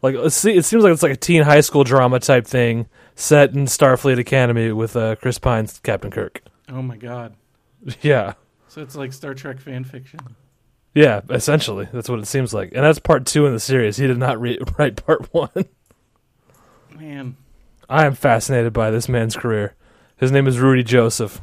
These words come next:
Speaker 1: for the folks at home.
Speaker 2: Okay, well, we gotta, we gotta keep,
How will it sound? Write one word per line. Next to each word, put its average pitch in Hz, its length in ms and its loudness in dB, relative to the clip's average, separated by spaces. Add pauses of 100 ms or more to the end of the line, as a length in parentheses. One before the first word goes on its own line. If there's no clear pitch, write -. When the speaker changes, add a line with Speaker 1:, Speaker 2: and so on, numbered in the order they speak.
Speaker 1:
for - 180 -8
the 101 80 -10
folks 104 280 -8
at 107 60 -8
home. 104 240 -6 (160)
Speaker 2:
Okay, 131 340 -16
well, 131 140 -18
we 131 80 -14
gotta, 135 400 -12 (1000)
we 139 80 -20
gotta 131 120 -16
keep, 127 260 -20